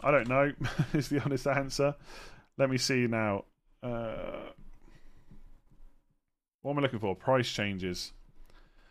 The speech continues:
So these are the price changes they have on Hub right now. Again, like, as you know, these are never, like, I wouldn't ever say these are one hundred percent accurate. It's so difficult to predict price changes.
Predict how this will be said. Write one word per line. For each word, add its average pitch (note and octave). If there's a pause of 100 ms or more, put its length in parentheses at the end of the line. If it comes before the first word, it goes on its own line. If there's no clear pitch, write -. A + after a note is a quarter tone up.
(160)
So B2+
these F#3
are F#3
the G3
price E3
changes C#3+
they C3+
have B2+ (480)
on A2+
Hub A#2+
right -
now. G#2 (300)
Again, G#3
like, F#3
as G#3
you G#3+
know, G3
these G#3+
are A3+
never, A3
like, F#3 (200)
I E3
wouldn't G#3
ever F#3
say F3
these D3+
are C#3
one C#3
hundred C3+
percent C3
accurate. A2+
It's A#2
so D#3+
difficult A#2
to -
predict A2
price A2+
changes. F2+